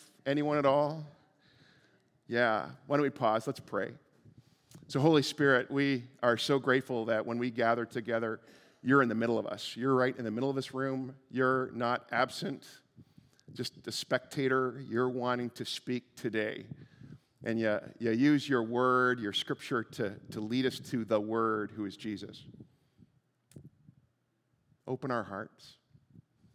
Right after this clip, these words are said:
Remove all the obstacles. Help us hear.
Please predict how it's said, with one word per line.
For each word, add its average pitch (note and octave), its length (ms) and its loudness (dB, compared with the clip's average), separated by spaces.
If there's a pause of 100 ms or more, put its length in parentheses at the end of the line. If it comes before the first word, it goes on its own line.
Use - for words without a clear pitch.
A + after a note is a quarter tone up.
(460)
Remove A#2+ 260 -4
all B2 160 0
the B2 100 -2
obstacles. G2 800 -10 (920)
Help A2 220 -4
us D#3+ 180 -6 (120)
hear. C3+ 400 -4